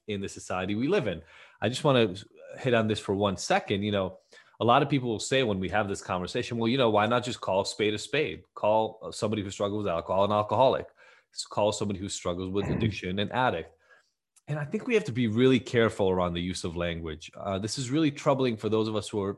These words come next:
Speaker 1: a little bit older. You know, I'm in my mid forties, going on fifty. And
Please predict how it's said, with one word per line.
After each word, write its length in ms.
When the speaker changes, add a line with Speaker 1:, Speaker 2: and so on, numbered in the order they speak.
Speaker 1:
a 60
little 180
bit 140
older. 240
You 80
know, 80
I'm 80
in 80
my 200
mid 240
forties, 440
going 220
on 100
fifty. 500
And 380